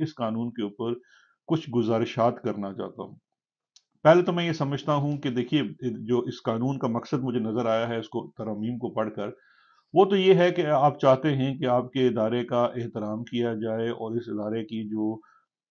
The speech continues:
अ, ऑफिशियल फंक्शंस की जो चीज़ें हैं, उनको सीगा राजदारी में रखा जाए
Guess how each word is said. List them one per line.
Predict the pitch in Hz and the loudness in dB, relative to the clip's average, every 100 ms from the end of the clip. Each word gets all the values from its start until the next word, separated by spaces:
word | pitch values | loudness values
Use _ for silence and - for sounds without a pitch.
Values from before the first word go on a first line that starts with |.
| - - | -16 -8
अ, | 110 107 104 101 98 - | -6 -4 -6 -8 -12 -12
ऑफिशियल | 117 - 131 - 143 139 117 | -8 -4 -2 0 0 0 -2
फंक्शंस | 123 117 - 135 123 - | -4 -6 -4 -4 -4 -6
की | - 120 120 110 | -4 -2 -2 -2
जो | 110 110 107 - | -4 -2 -4 -2
चीज़ें | 117 131 123 | -4 -2 -2
हैं, | 117 117 | -2 -4
उनको | 120 120 120 117 120 | -4 -6 -4 -2 -2
सीगा | 117 123 110 120 | -2 -4 -2 0
राजदारी | 113 110 98 98 107 | 0 -2 -4 -4 -2
में | 113 | -2
रखा | 104 - 110 | -6 -6 -6
जाए | 107 107 | -6 -8